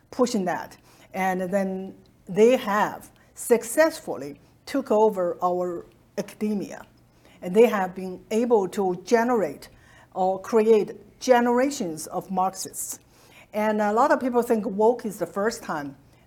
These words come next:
that, uh, the Cultural Revolution took place here. No, this is the second wave.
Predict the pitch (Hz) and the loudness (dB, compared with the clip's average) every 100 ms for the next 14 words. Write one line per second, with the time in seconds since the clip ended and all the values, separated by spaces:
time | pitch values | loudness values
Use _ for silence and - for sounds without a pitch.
0 | - 185 175 170 175 160 156 - 175 202 | -4 -2 -2 -4 -4 -4 -4 -6 -4 -2
1 | 196 185 175 180 180 - 156 151 - _ | -2 -2 -2 -4 -6 -8 -10 -12 -20 _
2 | - 208 208 185 165 - - 175 147 170 | -8 -8 -4 -6 -4 -8 -10 -10 -8 -6
3 | 170 120 - _ _ 190 180 180 147 170 | -6 -8 -14 _ _ -8 -8 -10 -10 -10
4 | - 180 165 151 135 - | -6 -8 -8 -12 -14 -18